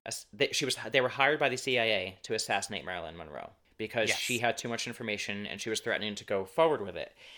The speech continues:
Speaker 1: And
Speaker 2: Mm-hmm.
Speaker 1: their plan was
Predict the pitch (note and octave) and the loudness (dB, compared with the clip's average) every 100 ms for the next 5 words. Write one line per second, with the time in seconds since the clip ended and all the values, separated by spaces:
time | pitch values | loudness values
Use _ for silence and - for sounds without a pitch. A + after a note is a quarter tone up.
0 | - - - A#2 A#2 A2 G#2+ G#2+ B2+ B2 | -20 -18 -4 0 2 0 -2 -8 -10 -6
1 | D3+ C3+ F3+ F#3+ - E3 F3+ F3+ F#2+ F#2 | 2 4 4 2 -6 -4 -2 -2 -2 -6
2 | A2 B2+ _ - A#2 | -12 -16 _ -6 -4